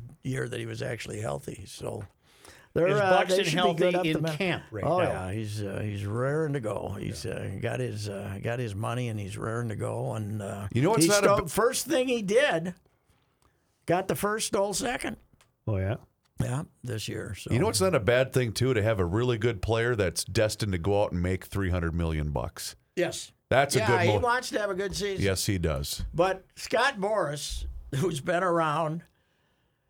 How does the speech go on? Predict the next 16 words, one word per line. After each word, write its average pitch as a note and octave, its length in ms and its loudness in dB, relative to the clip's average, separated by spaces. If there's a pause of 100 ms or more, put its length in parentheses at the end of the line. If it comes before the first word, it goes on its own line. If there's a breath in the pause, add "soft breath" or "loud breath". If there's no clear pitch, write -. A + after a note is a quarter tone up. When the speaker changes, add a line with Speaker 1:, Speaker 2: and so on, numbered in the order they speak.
(140)
Speaker 1:
his A3 320 -2
agent C4 540 -2
career F#3 720 2
started F#3 540 0
off D#3 340 -2
with D3 160 -4
the D3+ 100 -6
famous D3+ 720 -6 (180)
George C#3+ 360 -4
Brophy D3 360 -4
story - 600 -10
of G#2 400 -10 (580 soft breath)
when C3+ 140 -4
he C3+ 80 -4
was B2+ 180 -4
screaming A#2+ 760 -4